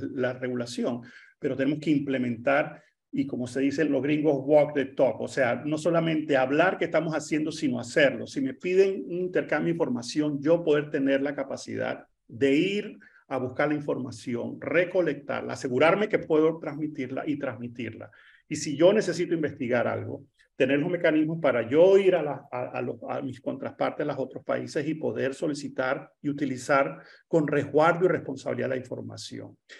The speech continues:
Eso es lo que nos hace falta, la implementación efectiva. Y por supuesto, digamos, la decisión al margen de los intereses particulares de unos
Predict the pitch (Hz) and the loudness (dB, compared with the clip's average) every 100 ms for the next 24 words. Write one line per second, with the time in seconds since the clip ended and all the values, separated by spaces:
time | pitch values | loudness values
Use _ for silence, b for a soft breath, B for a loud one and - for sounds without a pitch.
0 | B - 180 185 185 160 135 123 - - | B 0 2 2 0 0 -4 -6 -10 -8
1 | 127 - 123 123 123 135 131 131 - 170 | -8 -8 -8 -8 -6 -8 -6 -8 -2 -2
2 | 165 165 - - - - - 185 139 123 | -2 -4 -6 -4 -4 -8 -10 -6 -6 -6
3 | 123 _ b b b b 143 147 143 147 | -12 _ b b b b -4 -2 -2 2
4 | 156 156 185 139 139 165 147 131 123 123 | 4 6 6 6 4 4 0 0 -2 -6
5 | - 151 170 175 170 - _ _ _ _ | 0 6 6 6 -2 -12 _ _ _ _
6 | _ _ _ _ 131 139 127 151 180 170 | _ _ _ _ -4 -2 0 2 2 2
7 | 185 170 160 135 127 123 123 127 151 151 | 0 0 2 2 0 -2 0 2 2 2
8 | 175 170 156 139 - 139 131 135 156 170 | 0 0 0 0 -4 -10 -2 2 2 2
9 | 135 135 208 220 202 185 | 0 -2 0 2 2 0